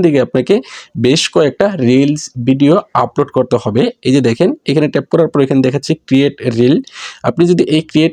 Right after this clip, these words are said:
এ রিলসে ক্লিক করেন তাহলে সরাসরি আপনাকে গ্যালারিতে নিয়ে যাবে, অর্থাৎ এখান থেকে একটা আপনার রিলস ভিডিও আপলোড করতে হবে। তো এইখানে যে অপশনগুলি রয়েছে, এইখানে যে অপশনগুলি রয়েছে, মূলত এই দুইটা অপশন একই নিয়মে কমপ্লিট করতে হবে, অর্থাৎ এগুলি ব্যবহার করে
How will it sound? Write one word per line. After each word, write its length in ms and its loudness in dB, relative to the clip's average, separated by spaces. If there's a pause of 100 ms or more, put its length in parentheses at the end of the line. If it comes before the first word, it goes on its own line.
এ 80 2
রিলসে 300 2
ক্লিক 260 -2
করেন 260 2
তাহলে 220 -2
সরাসরি 340 -2
আপনাকে 320 -4
গ্যালারিতে 380 0
নিয়ে 200 2
যাবে, 160 2
অর্থাৎ 240 -2
এখান 260 -2
থেকে 140 0
একটা 140 -4
আপনার 240 0
রিলস 320 2
ভিডিও 260 2
আপলোড 360 -2
করতে 240 -2
হবে। 240 -6 (380)
তো 80 0 (160)
এইখানে 340 2
যে 140 2
অপশনগুলি 520 2
রয়েছে, 340 2 (140)
এইখানে 360 2
যে 100 2
অপশনগুলি 500 2
রয়েছে, 320 0
মূলত 300 2 (220)
এই 160 2
দুইটা 260 2
অপশন 300 -2 (140)
একই 240 -2
নিয়মে 260 2
কমপ্লিট 380 -4
করতে 240 -4
হবে, 260 2
অর্থাৎ 240 -2 (100)
এগুলি 300 2
ব্যবহার 340 2
করে 200 0